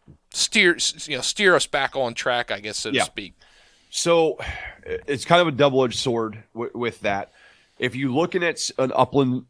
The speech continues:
Speaker 2: species like turkeys, okay, you can take areas of habitat and a lot, uh, more easily influence that habitat to better provide support for upland game birds like wild turkey, pheasant,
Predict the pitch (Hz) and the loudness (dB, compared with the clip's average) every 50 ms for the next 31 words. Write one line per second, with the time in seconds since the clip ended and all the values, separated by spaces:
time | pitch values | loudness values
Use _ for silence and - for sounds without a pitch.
0 | _ - - - - 131 127 120 - - 120 117 104 92 98 92 107 110 - - | _ -8 -8 -6 -2 -2 -2 -2 0 -2 -2 -2 -2 -2 0 0 0 0 0 -4
1 | - - 113 107 - - 147 165 - - - - - - - _ - 110 117 110 | -6 -6 -6 -4 -4 -4 -6 -6 -8 -12 -16 -16 -16 -18 -16 _ -4 -4 -4 -2
2 | - 131 123 117 117 113 117 - - - 101 95 131 156 156 - 156 135 123 107 | 0 0 0 0 0 0 -4 -6 -12 -16 -10 -6 -4 -4 -2 0 0 0 -2 -2
3 | - - - 147 147 160 165 - - - - - 123 120 120 120 120 120 117 113 | -8 -8 -4 -4 -2 -4 -4 -6 -12 -10 -4 -2 0 0 0 0 0 0 0 0
4 | 101 117 117 95 - - - 101 101 101 113 - - - 127 123 131 - _ _ | 0 0 -2 -2 -2 -4 -6 -4 -4 -4 -8 -6 -2 0 2 2 2 0 _ _
5 | _ _ _ _ _ _ _ _ _ - 120 120 117 107 - - 113 117 113 107 | _ _ _ _ _ _ _ _ _ 0 0 2 0 0 -2 0 0 2 2 2
6 | 107 120 123 127 127 - - _ _ _ _ _ _ _ - 113 113 107 104 98 | 2 4 4 4 4 2 0 _ _ _ _ _ _ _ -2 0 0 2 2 0
7 | 92 82 - - 123 123 127 127 120 123 - 135 139 135 120 107 117 123 120 120 | -2 -4 -6 -6 -4 -2 -2 -2 -2 -4 -6 -6 -4 -4 -2 -2 -2 -2 -2 -2
8 | 110 - - 123 139 151 151 135 - - 135 127 127 123 120 101 - - 120 117 | -4 -6 -4 -4 -2 -2 -2 -4 -4 -2 0 2 2 2 0 -2 -2 0 0 0
9 | - - 98 110 117 110 110 107 - - 117 110 107 - - _ - - - 113 | 0 0 0 0 0 0 -2 -4 -4 -2 0 0 0 -2 -6 _ -14 -10 -6 -6
10 | 110 107 104 95 82 78 76 - 123 123 123 113 113 110 110 107 107 101 - - | -4 -4 -6 -8 -10 -14 -6 2 4 4 4 4 2 0 0 -2 -2 -4 -6 -10
11 | 104 92 - - - 131 123 101 85 117 110 113 104 - - 113 98 - - 107 | -14 -18 -16 -10 -4 -4 -2 0 2 2 2 2 0 -2 -6 -10 -10 -10 -8 -6
12 | 101 95 - _ - 101 95 95 92 - _ _ - - 107 - - 104 101 87 | -6 -6 -6 _ -8 -6 -4 -6 -6 -8 _ _ -2 -2 -2 -2 -2 -6 -6 -4
13 | 98 95 95 90 82 95 95 92 78 92 85 90 98 98 98 87 - - 92 - | -4 -4 -6 -4 -4 -6 -6 -6 -6 -8 -4 0 0 2 2 0 -4 -8 -14 -12
14 | - 92 - - 95 90 87 87 87 - | -12 -12 -10 -6 -6 -6 -6 -6 -10 -12